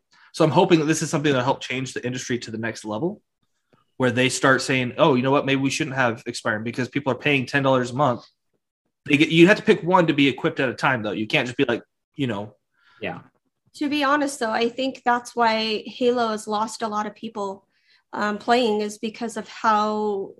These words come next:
Speaker 3: the same it feels for so long that it, they haven't changed much up in it. And with these changes, I think it's really gonna bring back some, some people and hopefully, you know, bring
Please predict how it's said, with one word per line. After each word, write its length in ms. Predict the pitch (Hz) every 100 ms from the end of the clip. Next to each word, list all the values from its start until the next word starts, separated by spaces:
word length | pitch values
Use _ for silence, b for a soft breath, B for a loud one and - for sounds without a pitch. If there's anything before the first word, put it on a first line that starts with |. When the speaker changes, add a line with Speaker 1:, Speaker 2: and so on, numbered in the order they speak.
| -
Speaker 3:
the 140 | 220
same 360 | 214 - 220 214
it 140 | -
feels 720 | - 220 220 196 214 - - -
for 160 | 240
so 300 | 208 - 214
long 500 | 202 208 214 196 202 202
that 120 | 208
it, 180 | - 214
they 120 | 208
haven't 340 | 214 208 -
changed 460 | - 214 202 - -
much 400 | 214 208 - - -
up 320 | 233 - - -
in 160 | 269 269
it. 300 | 285 311 _ b b b
And 120 | - 240
with 200 | 233 254
these 220 | 240 -
changes, 560 | - 226 247 254 214 220
I 100 | 214
think 220 | 226 220
it's 180 | 214 220
really 220 | 220 226
gonna 180 | 226 208
bring 240 | 208 202
back 300 | 202 208 -
some, 200 | - 208 _ _ _ -
some 240 | - 208
people 400 | - 214 208 202
and 180 | 202 202 _ _ _ _ _ -
hopefully, 640 | - - 208 202 214 202 _ _
you 120 | - 233
know, 100 | 214
bring 340 | 220 214